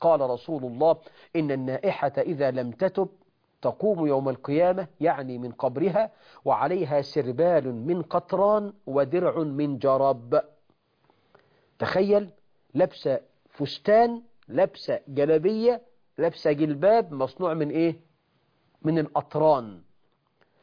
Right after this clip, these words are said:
وجسمها كله فيه جرب. تخيل بقى قطران على الجرب، أي ألم، اللهم عافينا يا رب. طب ماذا نصنع عند المصيبة؟ نصنع ما أمر الله به، وبشر الصابرين الذين إذا أصابتهم مصيبة قالوا:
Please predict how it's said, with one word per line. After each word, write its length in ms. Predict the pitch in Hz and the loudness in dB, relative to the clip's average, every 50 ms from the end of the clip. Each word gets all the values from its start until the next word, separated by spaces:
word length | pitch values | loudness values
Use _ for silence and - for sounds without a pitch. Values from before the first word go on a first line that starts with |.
| _ - - - - | _ -20 -20 -10 -2
وجسمها 460 | 143 160 175 185 - - 240 254 240 220 | -2 0 0 0 0 2 4 4 4 4
كله 300 | 220 - 269 226 240 220 | 4 2 0 0 0 -2
فيه 140 | - 240 | 0 0
جرب. 300 | 214 208 202 170 147 123 - - - - _ _ _ _ _ _ | 4 6 6 6 4 2 -2 -10 -20 -20 _ _ _ _ _ _
تخيل 240 | - 123 - 196 202 | -10 -2 0 0 2
بقى 180 | 180 202 190 - | 4 4 2 2
قطران 340 | 175 - - 180 202 202 175 | 2 2 4 4 4 4 4
على 160 | 151 160 151 | 2 0 2
الجرب، 300 | 139 160 160 156 147 123 - - - _ _ _ - - | 4 4 4 4 4 2 -2 -20 -20 _ _ _ -2 0
أي 400 | 190 196 185 165 160 156 - 185 | 0 0 0 0 2 2 4 4
ألم، 240 | 185 151 113 101 104 - 113 | 2 0 -2 -4 -12 -14 -12
اللهم 380 | 117 131 156 160 151 151 147 | -4 0 0 0 0 0 -2
عافينا 460 | 139 139 147 143 - 175 151 131 120 | -2 0 -2 -2 -4 -6 -4 -4 -2
يا 120 | 117 107 101 | 0 0 0
رب. 140 | 95 92 - _ _ _ _ _ _ _ _ _ _ _ _ _ _ _ _ - | -2 -4 -10 _ _ _ _ _ _ _ _ _ _ _ _ _ _ _ _ -4
طب 100 | 151 151 | -2 0
ماذا 260 | 180 202 202 175 190 | 2 2 2 2 2
نصنع 320 | 202 202 196 - - 175 160 | 0 0 -2 -2 -2 -2 -2
عند 200 | 180 185 165 170 | -2 -2 -2 -2
المصيبة؟ 600 | 160 165 165 151 - - 170 175 165 160 165 156 - _ _ _ - - _ - | -2 0 -2 -4 -4 -2 -2 -2 0 0 0 -2 -4 _ _ _ -20 -20 _ -10
نصنع 380 | 123 131 131 - - 151 127 139 | -6 -4 -4 -2 -2 -2 -2 0
ما 200 | 147 147 131 165 | 0 0 0 2
أمر 200 | 180 170 170 160 | 2 4 2 2
الله 280 | 165 175 185 170 180 | 4 2 0 0 2
به، 160 | 185 220 262 - - - _ _ _ _ _ _ _ _ _ _ _ _ _ _ _ _ - - | 4 2 2 2 2 -12 _ _ _ _ _ _ _ _ _ _ _ _ _ _ _ _ -4 -4
وبشر 380 | 147 175 185 - - - 127 | -2 -2 -2 -4 -4 -8 -8
الصابرين 600 | 127 - - - 127 120 113 123 113 107 98 - _ _ _ _ - - - - - - | -8 -8 -4 -2 -2 -2 -2 -2 -6 -8 -8 -12 _ _ _ _ -20 -20 -20 -8 0 0
الذين 440 | 156 156 160 156 156 190 202 175 160 | 2 4 4 2 2 0 -2 0 0
إذا 360 | 143 151 127 139 139 117 139 | 0 0 2 2 2 2 2
أصابتهم 600 | 135 - 151 143 151 175 - - 151 139 135 131 | 0 2 0 2 2 0 -2 -2 -6 -6 -4 -4
مصيبة 540 | 131 - - 170 160 139 131 - - 127 120 - | -6 -6 -4 -4 0 0 -2 -2 -4 -8 -8 -2
قالوا: 320 | - 143 139 135 139 135 | 0 2 2 2 0 -4